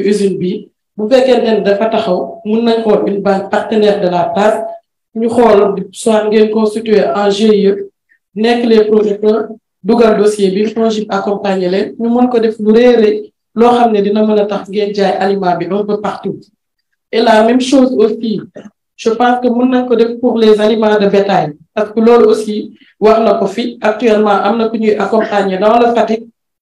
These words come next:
pour que moom tamit mu mën a continuer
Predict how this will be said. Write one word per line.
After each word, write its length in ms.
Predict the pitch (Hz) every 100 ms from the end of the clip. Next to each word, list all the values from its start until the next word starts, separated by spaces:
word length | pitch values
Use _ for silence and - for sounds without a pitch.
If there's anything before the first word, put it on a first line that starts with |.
| _
pour 160 | 254
que 80 | 254
moom 280 | 220 220 226
tamit 180 | 226 214
mu 260 | 202 214 214
mën 60 | 214
a 120 | 220 214 _ _ _
continuer 680 | 269 269 262 220 226 -